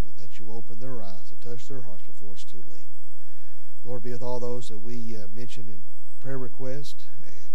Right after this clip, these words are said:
uh, bring healing upon them. And Lord, just pray that, uh, that you will serve you well. And Lord, that you will lead us, guide us, watch over, protect us till we meet again. In Jesus' name I pray. Amen.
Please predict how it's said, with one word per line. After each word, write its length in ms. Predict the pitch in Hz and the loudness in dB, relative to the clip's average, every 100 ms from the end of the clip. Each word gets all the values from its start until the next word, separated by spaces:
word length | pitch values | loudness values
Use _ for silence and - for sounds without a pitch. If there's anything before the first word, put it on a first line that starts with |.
| - | 0
uh, 100 | - | 0
bring 180 | 101 101 | 0 0
healing 260 | 120 123 117 | 0 0 0
upon 360 | 123 120 120 | 0 0 0
them. 320 | 120 120 131 135 - - - - - - - - - - - | 0 0 0 0 0 0 0 0 0 0 0 0 0 0 0
And 160 | 104 | 0
Lord, 240 | 117 127 113 | 0 0 0
just 160 | 110 | 0
pray 340 | - 120 123 120 | 0 0 0 0
that, 420 | 113 110 - 120 | 0 0 0 0
uh, 320 | 107 95 - - - - - - - - - - - - | 0 0 0 0 0 0 0 0 0 0 0 0 0 0
that 180 | - - | 0 0
you 80 | 120 | 0
will 240 | 110 107 | 0 0
serve 340 | - 131 127 120 | 0 0 0 0
you 120 | 120 | 0
well. 400 | 113 123 143 147 - - - - - - - | 0 0 0 0 0 0 0 0 0 0 0
And 100 | - | 0
Lord, 200 | 113 113 | 0 0
that 180 | 110 - | 0 0
you 60 | |
will 100 | 110 | 0
lead 240 | 110 127 131 | 0 0 0
us, 220 | 131 - | 0 0
guide 320 | 120 117 131 | 0 0 0
us, 160 | 131 120 | 0 0
watch 180 | 113 | 0
over, 240 | 120 113 113 | 0 0 0
protect 360 | - 123 120 | 0 0 0
us 100 | 127 | 0
till 180 | - - | 0 0
we 80 | - | 0
meet 200 | 104 110 | 0 0
again. 400 | 117 113 113 - - - - - | 0 0 0 0 0 0 0 0
In 100 | - | 0
Jesus' 360 | - 107 - - | 0 0 0 0
name 220 | 117 113 | 0 0
I 120 | 117 | 0
pray. 420 | 120 139 113 - - - - - | 0 0 0 0 0 0 0 0
Amen. 380 | - - - | 0 0 0